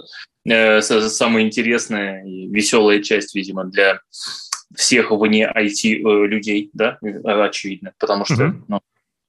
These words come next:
Speaker 1: вот, э, ни-, никто не любит ассемблер, вот он не очень, э, зрелищный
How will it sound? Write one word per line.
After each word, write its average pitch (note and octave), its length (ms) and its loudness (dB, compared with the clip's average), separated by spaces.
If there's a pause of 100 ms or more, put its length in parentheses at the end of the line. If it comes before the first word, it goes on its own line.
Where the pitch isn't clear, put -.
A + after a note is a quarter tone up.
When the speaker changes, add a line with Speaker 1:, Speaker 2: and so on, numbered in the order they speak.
(260)
Speaker 1:
вот, A2+ 440 4
э, G2+ 240 2
ни-, A#2+ 220 2
никто C3+ 300 2
не D3 100 4
любит C3 320 2
ассемблер, G#2+ 520 -2 (100)
вот A2 300 -2 (160)
он A#2+ 260 -2
не A2+ 80 0
очень, A2+ 500 -2
э, G#2 280 0
зрелищный G#2 680 -4